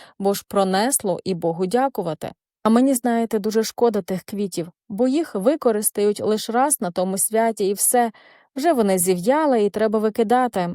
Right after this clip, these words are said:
нікому вони вже серце не радують. То я собі беру такі троянди і пробую прижити.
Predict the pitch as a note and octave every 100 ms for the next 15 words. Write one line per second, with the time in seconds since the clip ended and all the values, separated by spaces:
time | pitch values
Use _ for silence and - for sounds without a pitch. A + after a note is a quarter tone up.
0 | - G#3 A#3 E4+ C#4+ G#3+ A3+ G#3 G#3 G3
1 | - A3 A3 A3 G3+ G3 A3+ B3 F3+ D#3
2 | - _ _ _ _ _ - E4 F#4+ F4
3 | C4+ C4 C4 E4 B3 G#3 G3 G3+ G3+ G#3+
4 | D4+ D4+ A#3 - A#3 F4 D4 D4+ C#4+ -
5 | D4+ A3 E3+ - D3